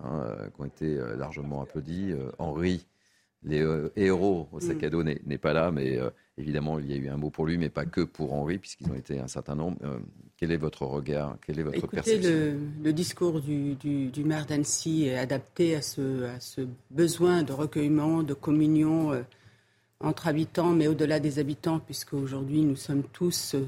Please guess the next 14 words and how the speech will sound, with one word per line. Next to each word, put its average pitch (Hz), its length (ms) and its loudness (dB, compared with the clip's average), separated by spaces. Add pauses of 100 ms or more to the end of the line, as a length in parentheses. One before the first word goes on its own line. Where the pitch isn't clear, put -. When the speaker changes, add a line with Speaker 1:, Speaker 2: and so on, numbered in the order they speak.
Speaker 3:
suspendus 156 720 0 (180)
à 143 40 -16
ce - 100 -4
qui - 100 -8
se - 100 -6
passe, - 360 -4
euh, 123 280 -4 (260)
à 123 60 0
Annecy. 151 400 0
Donc 143 200 -2
il 143 120 2
est 135 160 0
extrêmement 147 600 -4 (460)
important, 208 640 0